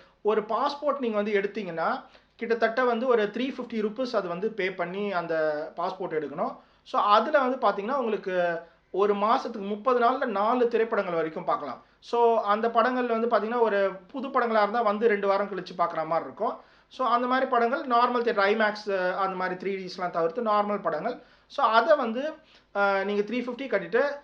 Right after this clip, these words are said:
தேர்ட்டி டேஸ்ல நாலு படங்கள். So, அந்த நாலு படம் புக்கிங் ஆன்லைன்ல மட்டும் தான் பண்ண முடியும். பண்ணும்போது புக்கிங் சார்ஜஸ் மட்டும் இருக்கும்.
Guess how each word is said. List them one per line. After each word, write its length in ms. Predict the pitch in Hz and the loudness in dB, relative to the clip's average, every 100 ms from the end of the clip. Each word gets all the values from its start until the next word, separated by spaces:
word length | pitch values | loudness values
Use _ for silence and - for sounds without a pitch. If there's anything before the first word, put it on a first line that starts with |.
| _ _ | _ _
தேர்ட்டி 340 | 240 254 254 254 | 2 2 2 4
டேஸ்ல 380 | 220 226 220 262 | 6 6 2 -2
நாலு 360 | 190 208 226 | 0 2 2
படங்கள். 480 | 214 170 160 190 - - _ | 2 0 0 -2 -2 -10 _
So, 180 | - 240 | 0 2
அந்த 120 | 214 | 4
நாலு 320 | 208 247 285 | 2 4 2
படம் 300 | 269 269 202 | 2 2 0
புக்கிங் 320 | 233 254 262 | -6 -4 0
ஆன்லைன்ல 420 | 208 208 226 220 208 | 2 4 2 0 -2
மட்டும் 200 | 190 202 | -2 -2
தான் 100 | 196 | -2
பண்ண 160 | 170 | -2
முடியும். 220 | 160 196 | -4 -4
பண்ணும்போது 560 | 196 220 285 285 240 233 | 0 -2 0 0 0 0
புக்கிங் 300 | 214 254 254 | -4 -4 0
சார்ஜஸ் 340 | 226 190 185 | 2 2 -2
மட்டும் 300 | 180 175 185 | -4 -2 -2
இருக்கும். 360 | 147 147 285 | -2 0 0